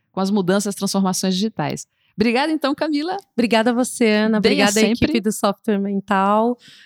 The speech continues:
Speaker 2: É, espero que tenha contribuído em alguma coisa pra quem tá ouvindo. É, e é como a gente falou, não precisa concordar com tudo,
Speaker 1: Isso aí.
Speaker 2: mas incremente aí. Espero que as,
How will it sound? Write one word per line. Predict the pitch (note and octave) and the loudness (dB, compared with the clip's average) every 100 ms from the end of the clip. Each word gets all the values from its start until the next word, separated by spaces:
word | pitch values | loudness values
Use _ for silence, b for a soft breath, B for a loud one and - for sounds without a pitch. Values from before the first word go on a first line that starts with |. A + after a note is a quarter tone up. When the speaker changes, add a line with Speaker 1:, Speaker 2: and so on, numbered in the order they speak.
| _ | _
Speaker 2:
É, | G3 F#3+ F#3 F3+ F3+ F3 G#3 | -2 0 0 0 -2 -4 -6
espero | G3+ A#3+ G#3+ | -2 0 0
que | - A3+ | -2 -2
tenha | A3 | 0
contribuído | G#3 G#3+ G3+ F#3+ G3 G#3 D4 A#3+ | 0 -2 -2 -2 0 0 0 0
em | G#3 | 0
alguma | G3 G3 G3 F#3+ | 0 0 -2 -2
coisa | F3 - G3 A#3 A#3+ A3+ | -4 -2 0 2 0 -2
pra | - | -4
quem | - F#3 | -4 -4
tá | F#3 | 0
ouvindo. | F3+ E3 F3 A3+ B3 B3 B3 C4 B B B | -2 -2 0 2 2 2 0 -2 B B B
É, | G3+ F#3 F#3 F3+ F#3 | -2 0 2 0 -2
e | A3 G3+ | -2 0
é | F#3 | 0
como | - F#3+ | -4 -4
a | F#3 | -2
gente | F#3 F3 | -4 -4
falou, | F3+ G3+ | -4 0
não | B3 | 0
precisa | G#3 - G#3 | 0 -2 -2
concordar | G3+ G#3+ G3+ F#3 G3 | 0 0 0 0 -2
com | G3 G#3 F#3 | 0 -2 -2
tudo, | - C4 C#4 C4+ A#3+ G3 | -2 0 2 0 2 2
Speaker 1:
Isso | G3 G#3+ - | 2 0 -4
aí. | A#3+ | 0
Speaker 2:
mas | A#3 A#3 B3 | 2 2 0
incremente | B3+ B3+ B3+ A#3+ G#3 G#3 G#3 G#3 | -2 0 0 0 0 0 -2 0
aí. | F#3+ F#3+ G3 G3 F#3+ F#3+ | 0 0 -2 -2 -4 -6
Espero | A3 F#3 - F#3 | -12 -6 -2 -2
que | F#3 | -2
as, | F#3+ F3 | -4 -4